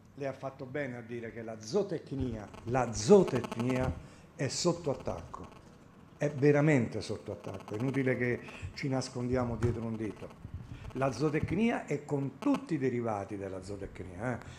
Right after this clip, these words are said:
Noi qui abbiamo un, eh, direttore importantissimo, quello del Grana Padano, che ci rincuora costantemente sul fatto, "No, sì, è vero, fanno già il latte sintetico, ma ancora non ci sono in circolazione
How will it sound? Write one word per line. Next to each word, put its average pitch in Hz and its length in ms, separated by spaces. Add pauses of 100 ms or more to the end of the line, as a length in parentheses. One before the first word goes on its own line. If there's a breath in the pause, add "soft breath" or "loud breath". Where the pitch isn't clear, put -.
(140 loud breath)
Noi 131 180
qui - 100
abbiamo 127 880 (340 loud breath)
un, 120 280
eh, 113 580 (140)
direttore 131 580
importantissimo, 120 1040
quello 123 180
del 117 160
Grana 123 300
Padano, 123 480
che 104 180 (400 loud breath)
ci - 160
rincuora 139 640
costantemente 127 880
sul 120 180
fatto, 131 420
"No, 139 220
sì, 165 220
è 135 100
vero, 127 340
fanno 147 340
già 185 300 (300 loud breath)
il 147 160
latte 165 380
sintetico, 143 680
ma 139 180 (380 loud breath)
ancora 190 420
non 175 200
ci 170 120
sono 185 260
in 156 80
circolazione 156 1160